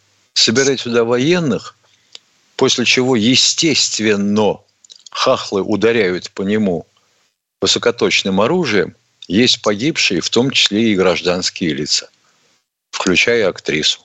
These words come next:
которая вообще здесь ни при чем. Ну как так? Ну, теперь вести с полей.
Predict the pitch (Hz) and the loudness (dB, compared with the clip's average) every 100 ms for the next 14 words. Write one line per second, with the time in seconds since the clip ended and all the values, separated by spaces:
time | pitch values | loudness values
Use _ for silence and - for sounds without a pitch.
0 | _ - - 90 82 82 104 - 76 69 | _ -6 0 2 2 2 0 0 -4 -4
1 | - - 82 - 85 - - - - 110 | -6 -4 -6 -2 0 0 -2 -12 -2 0
2 | 117 156 117 - - 95 80 - - _ | 0 0 0 -2 -2 -2 -2 -10 -20 _
3 | _ _ _ _ _ _ _ _ _ _ | _ _ _ _ _ _ _ _ _ _
4 | _ _ _ _ _ _ _ _ _ _ | _ _ _ _ _ _ _ _ _ _
5 | _ _ _ _ _ _ _ - - - | _ _ _ _ _ _ _ -18 -16 -16
6 | - - _ - - 180 214 - 196 185 | -18 -20 _ -14 -2 2 2 2 0 2
7 | 160 - - - 110 85 | 0 0 -2 0 0 -2